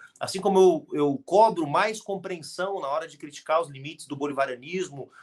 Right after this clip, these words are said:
e, da, e do chavismo na Venezuela, é, é, e eu tento ser mais compreensivo também com experiências que talvez anos atrás eu não tivesse tanta, tanta compreensão e tanta paciência, né?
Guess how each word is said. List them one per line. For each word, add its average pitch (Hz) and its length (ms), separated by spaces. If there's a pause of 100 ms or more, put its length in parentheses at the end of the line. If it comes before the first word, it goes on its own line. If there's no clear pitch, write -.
(140)
e, 135 160
da, 131 300
e 139 60
do 139 100
chavismo 156 480
na 143 80
Venezuela, 143 760 (360)
é, 127 380
é, 123 100
e 143 180
eu 165 120
tento 240 420
ser 190 280
mais 190 240
compreensivo 175 760
também 151 440
com 170 80
experiências 151 540
que 131 300 (280)
talvez 143 320
anos 170 200
atrás 156 320
eu 156 40
não 156 80
tivesse 151 400
tanta, 151 440
tanta 165 260
compreensão 165 800
e 131 60
tanta 156 260
paciência, 143 720
né? 147 120